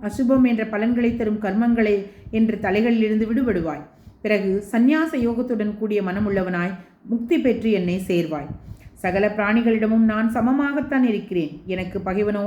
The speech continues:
அன்பனோ இல்லை. ஆனால் பக்தியுடன் என்னை எவர்கள் வழிபடுகிறார்களோ, என்னிடம் அவர்கள் இருப்பார்கள், அவர்களிடம் நான் இருப்பேன். எவனொருவன் மிக்க து-, துராசாரம் உண்ண-, உள்ளவனாக இருந்தாலும் மற்றொரு தெய்வத்தை என்று என்னையே வழிபடுகிறானோ,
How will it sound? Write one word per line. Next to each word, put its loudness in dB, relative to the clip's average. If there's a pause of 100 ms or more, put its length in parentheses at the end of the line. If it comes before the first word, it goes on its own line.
(120)
அன்பனோ 2
இல்லை. 0 (340)
ஆனால் -2
பக்தியுடன் 0
என்னை 0
எவர்கள் 0
வழிபடுகிறார்களோ, 0 (340)
என்னிடம் 2
அவர்கள் 0
இருப்பார்கள், -4 (300)
அவர்களிடம் -2
நான் -2
இருப்பேன். -6 (500)
எவனொருவன் 0
மிக்க -4 (300)
து-, -6
துராசாரம் 2
உண்ண-, 0
உள்ளவனாக 0
இருந்தாலும் 0 (260)
மற்றொரு 0
தெய்வத்தை 0
என்று 2
என்னையே 2
வழிபடுகிறானோ, 0